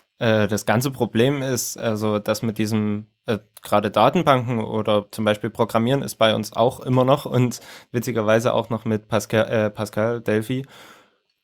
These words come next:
Äh, aber das Problem ist, dass diese Hinstrukturierung des Lehrplans von der fünften Klasse angehend, äh, total irgendwie schief liegt. Also angefangen ist fünfte, sechste Klasse, da ist bei uns ein sogenannter T-C-Unterricht, also Technik und Computer.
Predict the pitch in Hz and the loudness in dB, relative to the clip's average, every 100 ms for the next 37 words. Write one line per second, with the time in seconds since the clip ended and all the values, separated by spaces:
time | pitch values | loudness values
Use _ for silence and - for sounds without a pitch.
0 | - 120 117 113 117 110 120 110 - 107 | -2 2 6 6 6 4 2 -2 -8 -2
1 | 123 160 127 123 - 113 - - 104 104 | 2 2 0 -6 -2 -4 -4 -4 0 0
2 | 101 104 101 101 165 208 - 143 - 113 | 0 2 2 2 2 2 2 0 0 -4
3 | 113 113 110 104 104 - - - - 113 | -2 0 -2 -2 -4 -6 -10 -12 -6 2
4 | 120 151 - 110 104 104 - - 104 - | 4 2 0 0 0 -4 -8 -6 -6 -2
5 | 147 147 131 117 113 110 135 - 113 127 | -4 -2 2 2 4 2 0 0 0 0
6 | 131 - - - 113 107 117 - 113 127 | -2 -14 -8 -2 -2 -2 -6 2 4 4
7 | 127 127 117 113 110 - 135 139 107 - | 2 -4 -2 -2 -2 0 0 2 -2 -2
8 | _ - - - 120 110 - 120 127 123 | _ -20 -16 -2 2 4 2 2 2 2
9 | 123 120 120 117 110 - - 131 - 113 | 2 0 -2 -2 -4 -6 -2 -2 -2 0
10 | 120 117 110 - 107 120 143 139 113 107 | 0 0 -6 2 2 4 2 2 2 2
11 | 107 107 - - - 113 - 117 113 - | 2 0 -4 -10 -4 -2 0 -2 -2 -6
12 | - - 113 110 117 107 107 104 104 - | -12 -2 0 0 0 2 2 2 0 0
13 | 107 - 113 139 143 147 - 101 107 123 | 0 2 2 2 0 -4 -2 0 0 0
14 | - 113 - 113 110 107 104 113 120 156 | 0 0 0 -2 -2 0 0 2 2 2